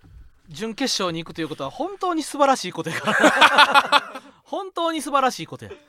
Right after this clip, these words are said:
Speaker 2: や、だから早く、早くファイナリストになりたいですね。
Speaker 1: なあ。
Speaker 2: ぺこぱさんに次ぐ。
Speaker 1: そうや。ファイナリストになるまではな、もう結局。
Speaker 2: いや、メイプルさん、バカヨさん、
Speaker 1: うん。
Speaker 2: ぺこぱさん。
Speaker 1: そうそう。で、バカヨさんは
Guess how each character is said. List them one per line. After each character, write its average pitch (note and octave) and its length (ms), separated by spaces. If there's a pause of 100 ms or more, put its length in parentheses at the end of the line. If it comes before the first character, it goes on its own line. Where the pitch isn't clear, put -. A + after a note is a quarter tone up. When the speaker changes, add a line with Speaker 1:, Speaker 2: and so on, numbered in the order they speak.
(280)
Speaker 2:
や、 E3 140
だ - 20
か D#3 40
ら D3 60
早 E3+ 180
く、 C#3 80
早 A3 220
く D3+ 80
フ A2 80
ァ D#3 60
イ - 20
ナ D3+ 60
リ D3 40
ス - 40
ト B2+ 60
に - 20
な A#2+ 60
り B2 40
た B2+ 60
い - 20
で - 40
す D#3 60
ね。 G#3 220
Speaker 1:
な A3+ 140
あ。 A#2 220
Speaker 2:
ぺ A3 100
こ F3+ 100
ぱ D#3 100
さ C#3+ 100
ん A#2+ 60
に A#2 60
次 B2 120
ぐ。 - 60
Speaker 1:
そ A#3 60
う - 40
や。 - 40 (280)
フ - 100
ァ - 0
イ A#4 120
ナ A#4+ 120
リ F#4+ 60
ス - 60
ト C#4 40
に G#3 60
な G3 80
る G#3+ 80
ま F#3+ 100
で D#3+ 80
は C3 100
な、 C#3+ 180
も C3+ 220
う - 40
結 B2 180
局。 D3+ 100
Speaker 2:
い G3 40
や、 G#3+ 60
メ G#3+ 80
イ G3 60
プ E3 140
ル D3 120
さ D3 180
ん、 C#3 100
バ D#3 100
カ D#3+ 120
ヨ C#3+ 140
さ F#3+ 320
ん、 G2+ 180
Speaker 1:
う A3 80
ん。 - 20
Speaker 2:
ぺ F#3+ 80
こ F#3 120
ぱ - 120
さ - 120
ん。 - 60 (160)
Speaker 1:
そ F#3+ 180
う - 20
そ - 180
う。 A#3+ 40
で、 B3+ 100
バ G4 120
カ D#4 140
ヨ A#3 60
さ D#3+ 140
ん D3 80
は C#3+ 260